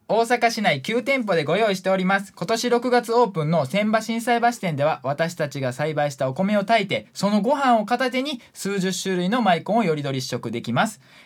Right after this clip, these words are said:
えー、船場心斎橋店は地下鉄中央線、御堂水線の本町駅十二号出口から船場心斎橋筋商店街入って四店舗目。他のマイコンのお店は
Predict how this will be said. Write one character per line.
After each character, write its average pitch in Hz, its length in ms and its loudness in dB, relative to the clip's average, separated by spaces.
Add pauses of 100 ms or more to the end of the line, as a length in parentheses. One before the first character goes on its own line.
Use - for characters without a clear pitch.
え 127 140 -2
ー、 127 40 -2
船 214 320 0
場 208 140 2
心 214 260 -4
斎 214 240 0
橋 208 60 0 (140)
店 165 200 -2
は 196 220 0
地 - 120 -12
下 190 140 0
鉄 139 260 -8
中 196 300 -6
央 220 220 0
線、 220 300 -2 (240)
御 170 100 0
堂 208 180 0
水 202 180 -4
線 185 220 -2
の 170 200 0 (120)
本 262 220 0
町 254 240 0
駅 135 380 -4
十 196 280 -4
二 202 140 -4
号 196 220 0
出 190 100 -4
口 180 180 -4
か 156 100 0
ら 175 180 -2
船 180 240 0
場 175 80 0
心 190 200 -4
斎 202 160 -4
橋 190 140 -2
筋 196 320 -8
商 208 220 -4
店 202 180 -6
街 170 140 0
入 175 140 -2
っ 170 60 -6
て 151 100 -8
四 190 200 0
店 214 160 -2
舗 208 100 0
目。 202 200 -2 (300)
他 247 280 2
の 254 140 4
マ 202 140 4
イ 190 60 0
コ 180 140 0
ン 185 60 2
の 170 80 2
お - 20 0
店 151 220 -4
は 175 180 2